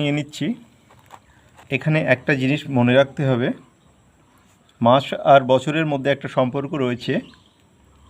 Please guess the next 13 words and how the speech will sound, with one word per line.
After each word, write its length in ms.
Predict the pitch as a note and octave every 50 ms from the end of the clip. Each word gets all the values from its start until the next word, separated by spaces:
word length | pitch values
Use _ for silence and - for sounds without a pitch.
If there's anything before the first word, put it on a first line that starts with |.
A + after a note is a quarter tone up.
| _ _ -
এক 180 | B2+ C3 C#3+ C#3+ B2 B2+
বছর 220 | C3+ C3 - D#3 - -
সমান 220 | D#3 D#3 E3+ - C3+ C#3
বারো 160 | B2 A#2+ A#2 G#2+
মাস। 160 | G2+ F#2 F2+ - - - - - - _ _ _ _ _ _ _ _ _ _ _
তাহলে 300 | - C#3 D#3 D#3+ C#3+ B2+ B2+ - - - - B2
দেখো, 200 | B2+ B2+ B2+ C3 D#3 A3 - - - - _ - B2+
এখানে 260 | - D3+ D3 D3 D3 D3+ D3+ - - - _ _ _ _ _ _ _ _ - - - C#3 C3+ C#3
এক 80 | C#3+ C#3+ - - -
সমান 280 | - D#3+ D#3 D#3 D#3+ D#3+ D#3+
হচ্ছে 260 | D#3+ D#3+ - - F3+ D4 E4+ - - _ _ _ _ _ _ _ _ _ _ _ _ -
বারো। 360 | C#3 A#2 B2 A#2+ G#2 F#2+ F#2+ G2+ - - - _ _ _ _ _ _ _ _ _ _ _ _ _ _ _ _ _ _ _ _ _ _ _ -
তাহলে 180 | C3+ C#3+ D3+